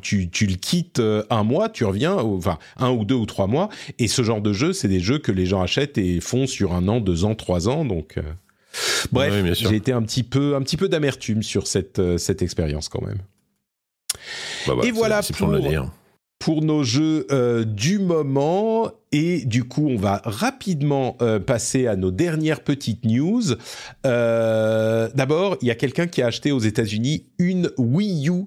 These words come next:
Speaker 1: neuve cette année. C'est dans les statistiques de vente. Il y a une personne
Speaker 2: J'adore.
Speaker 1: qui a acheté une Wii U neuve. Bravo à
Speaker 2: Mais
Speaker 1: lui.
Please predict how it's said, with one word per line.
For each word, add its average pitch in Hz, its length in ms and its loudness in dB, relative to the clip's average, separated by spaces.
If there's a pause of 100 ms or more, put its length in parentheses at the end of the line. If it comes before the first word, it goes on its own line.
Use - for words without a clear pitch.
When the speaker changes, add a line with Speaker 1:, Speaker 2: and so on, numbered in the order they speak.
Speaker 1:
neuve 127 640 0
cette - 260 -2
année. 104 220 2
C'est 113 160 0
dans 110 140 2
les 110 80 2
statistiques 139 580 -2
de 123 80 2
vente. 123 360 0 (420)
Il 113 80 4
y - 20 2
a 240 140 -4
une 233 180 0
personne 175 280 0
Speaker 2:
J'adore. 208 200 2
Speaker 1:
qui - 80 0
a 151 60 4
acheté 160 200 0
une 147 140 2
Wii 151 240 2
U 147 140 2
neuve. 131 480 2 (160)
Bravo 104 320 2
à - 20 4
Speaker 2:
Mais 95 80 2
Speaker 1:
lui. 101 200 -8